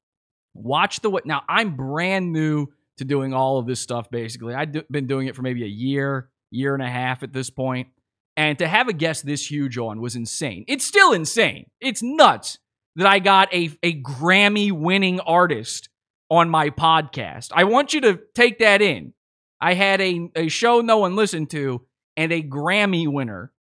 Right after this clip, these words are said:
is calling into it. This is really Andrew W K. This isn't like a, a fucking bit. I asked him on Twitter. He did it. You can go to the Andrew W K's website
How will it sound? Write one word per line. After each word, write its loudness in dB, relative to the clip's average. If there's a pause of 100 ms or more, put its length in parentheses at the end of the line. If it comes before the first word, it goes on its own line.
(160)
is -6
calling 0
into -4
it. -10
This -6
is -12
really 2
Andrew -2
W -6
K. -10 (300)
This -10
isn't -6 (120)
like -6
a, -4 (160)
a -4
fucking -6
bit. -2
I -6
asked -4
him -8
on -6
Twitter. -4
He -8
did -2
it. -4
You -6
can -6
go 0
to -2
the -8
Andrew -6
W -4
K's -8
website -4